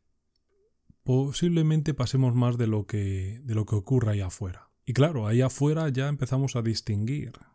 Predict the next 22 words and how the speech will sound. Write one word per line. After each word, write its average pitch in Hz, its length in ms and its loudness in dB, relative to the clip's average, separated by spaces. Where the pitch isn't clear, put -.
entre 113 420 -4
lo 104 80 -2
que 117 140 -2
es 117 60 2
la 127 180 2
realidad, 120 640 0
la 117 140 -2
ficción, 135 680 0
el 110 100 2
mundo 110 240 2
real 117 400 0
y 127 40 2
el 110 100 -2
que 117 100 -2
no 117 140 4
lo 104 140 0
es. 123 220 -6
Asimismo, 135 800 4
ese 123 240 0
mundo 127 260 4
virtual 127 640 0
también 113 640 -2